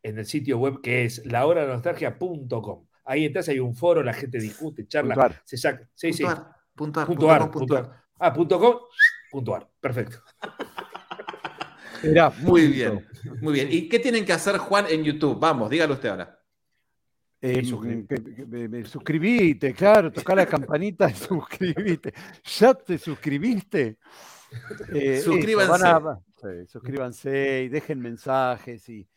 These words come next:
Speaker 2: eh, lindos, ¿no? Y ahora
Speaker 3: Sí.
Speaker 2: lo que tenés que hacer es ir a ver el, el, el homenaje,
Speaker 1: El
Speaker 2: este, por la fundación de los cincuenta y cinco años de Lelutier, que está por empezar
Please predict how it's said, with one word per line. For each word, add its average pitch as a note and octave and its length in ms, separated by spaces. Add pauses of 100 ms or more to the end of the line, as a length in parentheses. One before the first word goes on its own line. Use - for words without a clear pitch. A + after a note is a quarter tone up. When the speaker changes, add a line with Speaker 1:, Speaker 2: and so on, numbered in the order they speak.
(280)
Speaker 2:
eh, A#2 260
lindos, A#2 520
¿no? C#3 340
Y C#3 120
ahora D#3 580
Speaker 3:
Sí. C#3 60
Speaker 2:
lo B2 100
que B2+ 80
tenés D#3+ 220
que D3 80
hacer F#3 240
es - 160
ir C#3 200 (520)
a C3 140
ver C#3+ 380
el, B2 380 (540)
el, G#2 720
el B2+ 140
homenaje, B2 760
Speaker 1:
El C3+ 80
Speaker 2:
este, A#2+ 160
por A2 160
la A2 100
fundación A2+ 500
de B2+ 80
los A2+ 120
cincuenta A#2 380
y G#2+ 40
cinco C3 300
años C#3+ 420 (440)
de A#2+ 120
Lelutier, A#2+ 340
que - 100
está C3+ 440 (440)
por G#2 120
empezar A2+ 460